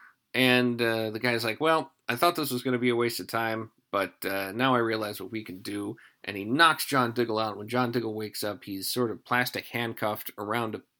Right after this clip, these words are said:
pillar in the, the briefing room that they were in to begin with. And, uh, C O is like, "All right, well, I have here, uh, your signed confession that, uh,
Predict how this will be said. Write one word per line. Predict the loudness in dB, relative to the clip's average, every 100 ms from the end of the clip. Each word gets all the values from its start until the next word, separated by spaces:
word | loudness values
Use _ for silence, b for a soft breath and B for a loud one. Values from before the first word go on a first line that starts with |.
| -8
pillar | -2 0 2 0 -6 B B B B
in | 0 2
the, | 0 -2 -4 -6
the | -4 -2
briefing | 0 2 2 0 2
room | 2 0 -2
that | -4
they | -2
were | -2 -2
in | -2
to | -2
begin | -2 -2 -2
with. | -2 -2 -6 -20 b b b b _ 2
And, | 4 4 2 0 -4 0
uh, | 4 4 2 -2 -2
C | -2 0 2
O | 2
is | 2
like, | 2 2
"All | 2
right, | 4 2 0
well, | 0 2
I |
have | 2 0
here, | 2 0 0 -2
uh, |
your | -2 -2 0
signed | 0 -2 -4
confession | -8 -6 -6 -6 -8 -12 -10
that, | -12 -12 -12
uh, | -10 -10